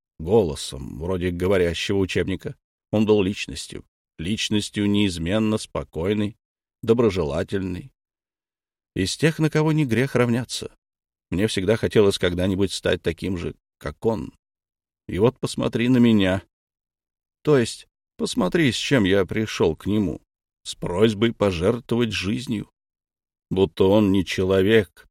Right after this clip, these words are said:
не мой наставник, а какая-то лабораторная крыса в клетке. Думаешь, он согласится? Подойдя к окну, Крамер остановился и устремил взгляд за стекло.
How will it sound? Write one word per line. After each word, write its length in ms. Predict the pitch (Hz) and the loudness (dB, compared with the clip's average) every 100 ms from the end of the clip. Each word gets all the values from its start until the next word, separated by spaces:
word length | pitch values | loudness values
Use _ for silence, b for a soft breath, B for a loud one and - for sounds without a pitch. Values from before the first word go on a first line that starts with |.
| _ | _
не 160 | - 101 | -2 2
мой 220 | 101 131 | 2 2
наставник, 680 | 120 107 - 98 127 120 101 | 2 0 0 2 2 2 0
а 60 | 87 | -2
какая-то 540 | 90 104 107 - 98 | -2 2 2 2 0
лабораторная 920 | 101 95 95 104 - 107 104 101 104 | 2 2 2 0 2 0 2 0 -2
крыса 520 | - 95 117 117 - | -4 -4 -2 -4 -6
в 80 | - | -12
клетке. 560 | - 60 - - - _ _ _ _ _ _ _ _ _ _ _ _ _ _ _ - | -12 -12 -12 -18 -20 _ _ _ _ _ _ _ _ _ _ _ _ _ _ _ -2
Думаешь, 380 | 139 156 156 160 | 2 4 2 0
он 100 | 160 | 0
согласится? 640 | 139 143 139 170 - - _ _ _ _ _ _ _ - | 2 2 2 0 -4 -10 _ _ _ _ _ _ _ -4
Подойдя 360 | 92 90 107 | 0 2 2
к 60 | 110 | 0
окну, 260 | 104 123 | 0 0
Крамер 340 | 117 117 123 120 | 0 0 2 0
остановился 640 | 113 - 117 113 127 - | -2 0 0 2 0 0
и 40 | 123 | -2
устремил 460 | 113 120 113 110 | -2 -2 2 2
взгляд 340 | 104 92 98 92 | 0 -2 -2 0
за 120 | 98 | -4
стекло. 480 | - - 80 80 | -4 -8 -6 -6